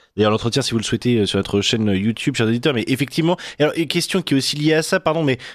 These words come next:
euh, est-ce qu'il y aura une, quand même un droit de réserve, euh, à ce, à ce niveau-là, un droit de, à la conscience ?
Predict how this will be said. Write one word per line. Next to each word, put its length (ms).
euh, 100
est-ce 180
qu'il 120
y 60
aura 180
une, 300
quand 120
même 160
un 80
droit 220
de 60
réserve, 500
euh, 240
à 60
ce, 500
à 120
ce 60
niveau-là, 240
un 40
droit 200
de, 320
à 120
la 120
conscience ? 540